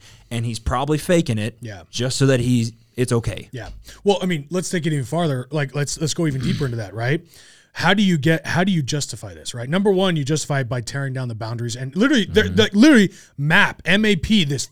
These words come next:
Speaker 2: fucking evil movement that's trying to be created.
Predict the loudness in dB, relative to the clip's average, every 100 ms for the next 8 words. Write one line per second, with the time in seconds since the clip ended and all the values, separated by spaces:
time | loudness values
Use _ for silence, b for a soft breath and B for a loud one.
0 | _ 0 0 0 -6 0 2 4 2 2
1 | 0 -4 b b b 0 6 6 6 2
2 | -2 -4 -2 -2 -2 -4 -2 2 4 4
3 | 0